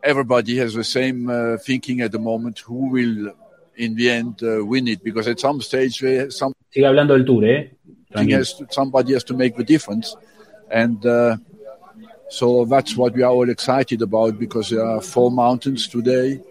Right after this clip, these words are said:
Speaker 1: to climb, and, uh, you wonder if they
Speaker 2: Ese día que, que, que era un, una, un tramo del recorrido con cuatro montañas. Bueno, nada, está, está un poco hablando del Tour, ahora ya vamos a, a la parte de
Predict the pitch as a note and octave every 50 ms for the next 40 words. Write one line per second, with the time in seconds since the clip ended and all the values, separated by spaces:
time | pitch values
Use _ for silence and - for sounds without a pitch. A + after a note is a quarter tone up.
0 | _ _ _ - F#3 - - B3 B3 B2+ A#2 - - B2 B2 B2+ C3+ C3+ C#3 C3+
1 | B2 A#2 A#2+ A#2 A2+ A2 G2+ A#2+ A#2 A#2 A2+ A2+ A#2 A#2 A#2 A#2 A#2 A#2 A#2 A#2
2 | A#2+ B2 A#2 A#2 A#2+ B2 B2 B2 A2+ C3+ C3 B2+ B2+ B2 A#2+ - - B2+ B2+ B2+
3 | - - _ _ _ _ - A2 - A2+ A#2 A#2+ A2+ G#2 A2+ A2 G#2+ G#2 G#2 G#2
4 | G#2 G#2 G2+ G2 A2+ G#2+ A2+ G#2+ A2 A2 G#2+ G#2+ G#2 G#2 G2+ G2+ G2 G2 F#2+ F#2+
5 | F#2 F#2 F2+ - _ A2+ A2 G#2+ G#2+ G#2 A#2+ A#2+ A#2 A2+ - B2 B2 B2+ B2+ B2
6 | B2 A#2 A2+ G#2+ G#2+ A2 A2 G#2 A2 G#2+ B2 C3+ B2+ A#2 A2+ A2 G#2 A#2 A#2+ A#2
7 | B2 A#2+ B2+ B2+ B2+ B2+ C#3+ C#3+ C#3 C3 C3 B2+ A#2+ C3+ C3 B2+ C3+ C#3+ C#3 B2+
8 | A#2+ A#2+ - E3+ E3 D#3 D3 C3+ B2+ B2 D#3 D#3 D3+ D#3+ D3 C3+ C3 C3+ C3+ B2+
9 | A#2+ A#2+ - E3 D#3+ D3 C#3 C3+ B2+ - - B2+ B2+ B2 B2 A#2+ - A2+ G#2 G#2
10 | G2+ G2+ A#2 B2 C3 G#2 G2+ G2+ - - G#2+ G#2+ - G2+